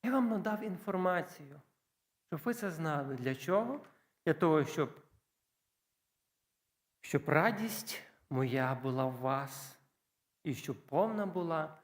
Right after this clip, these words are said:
ваша радість». Він каже: «Це все, що я вам сказав, це не для того, щоб ви сумували, це не для того, щоб ви засумували, це для того, щоб ви себе перевірили, знайшли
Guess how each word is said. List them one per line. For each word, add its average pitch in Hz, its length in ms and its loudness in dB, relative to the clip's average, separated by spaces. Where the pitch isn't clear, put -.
ваша 117 580 -2
радість». 120 520 -4
Він 175 100 2
каже: 175 260 4
«Це - 140 -4
все, 277 240 0
що - 160 -6
я 226 200 0
вам 202 100 -4
сказав, 202 520 -4
це 247 120 0
не 214 120 4
для 165 140 0
того, 214 340 0
щоб 165 260 -6
ви 151 120 4
сумували, 127 760 4
це 269 140 4
не 220 180 6
для 139 200 4
того, 202 480 0
щоб 143 220 -8
ви 143 120 4
засумували, 127 880 2
це 143 140 4
для 131 160 0
того, 160 340 2
щоб 127 280 -4
ви 143 160 0
себе 127 340 -4
перевірили, 127 840 -2
знайшли 131 960 2